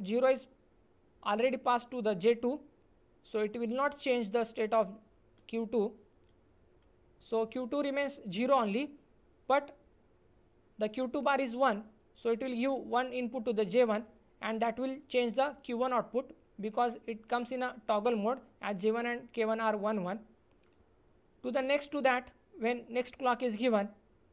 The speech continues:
both flip flop will change its input, because J one, J two, K one, K two are all one one, so it will toggle. So it is nothing but next state,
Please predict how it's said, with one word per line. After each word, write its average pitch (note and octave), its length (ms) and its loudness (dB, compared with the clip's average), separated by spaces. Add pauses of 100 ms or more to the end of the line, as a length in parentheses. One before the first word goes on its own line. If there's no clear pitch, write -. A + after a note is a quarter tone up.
(520)
both C#4 260 6 (560)
flip A3+ 180 0
flop B3 200 2
will B3+ 140 -2
change B3 360 0
its A3+ 220 -4
input, A3+ 460 2
because A3 440 2
J A3+ 220 4
one, C4 260 -2 (440)
J A3 200 2
two, C4 340 -2 (760)
K A3 140 0
one, A#3 220 0
K A#3 160 2
two A3 300 -6 (640)
are A3 260 -2 (320)
all A3+ 260 2 (160)
one G#3+ 260 0
one, G3+ 160 0 (120)
so A3 240 -2
it A3 180 -6
will A#3 180 0
toggle. G#3+ 400 4 (2000)
So - 300 -6 (280)
it G#3 140 -10
is A#3+ 120 0
nothing A#3 260 -2
but A#3+ 180 0 (760)
next B3 280 -2
state, G3 260 -4